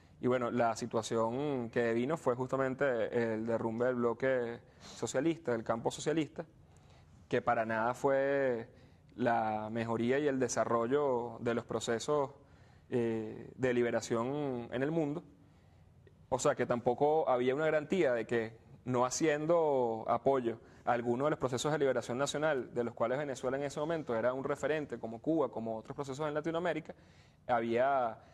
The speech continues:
garantía de preservación del orden socialista en los espacios en los que ya se había podido conquistar. O sea, la situación no fue esa, justamente fue la contraria, porque, bueno, eh, se entiende que el socialismo como construcción,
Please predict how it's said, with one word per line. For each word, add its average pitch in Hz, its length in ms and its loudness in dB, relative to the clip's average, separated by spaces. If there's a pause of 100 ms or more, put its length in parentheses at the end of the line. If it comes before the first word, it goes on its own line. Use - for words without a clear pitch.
garantía 139 640 0
de 139 140 -2
preservación 117 600 -2
del 131 120 0
orden 135 220 0
socialista 131 600 -4 (420)
en 165 380 -2
los 127 180 -2
espacios 120 400 -2
en 147 80 -8
los 131 120 -4
que 120 100 -4
ya 113 100 0
se 127 120 -4
había 127 140 2
podido 117 240 2
conquistar. 120 480 -6 (160)
O - 40 -20
sea, 117 100 -4
la 113 80 -2
situación 113 380 -6
no 127 100 0
fue 120 220 0
esa, 113 180 -8
justamente 123 460 -4
fue 135 200 0 (360)
la 139 140 2
contraria, 170 460 0 (680)
porque, 117 640 2
bueno, 117 460 -2 (360)
eh, 110 280 -8
se - 160 -2
entiende 120 440 0
que 147 80 -2
el - 40 -6
socialismo 131 600 -4 (360)
como 131 240 0
construcción, 139 720 -2